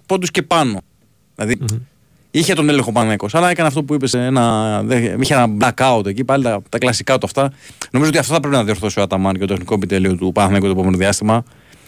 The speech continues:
Speaker 1: Όσο δύσκολο και αν είναι, γιατί είναι μια καινούρια ομάδα, ε, υπάρχουν παίκτες οι οποίοι τώρα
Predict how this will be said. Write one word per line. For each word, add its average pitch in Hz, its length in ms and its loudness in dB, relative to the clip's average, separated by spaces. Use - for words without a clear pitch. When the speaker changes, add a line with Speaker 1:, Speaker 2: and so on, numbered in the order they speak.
Speaker 1:
Όσο 165 280 2
δύσκολο 156 340 2
και 127 80 0
αν 120 80 4
είναι, 120 140 2
γιατί 120 160 0
είναι 123 100 2
μια 123 80 0
καινούρια 120 240 2
ομάδα, 113 520 2
ε, - 40 -4
υπάρχουν 120 420 -2
παίκτες 120 260 -2
οι 135 40 0
οποίοι 123 180 0
τώρα 120 240 2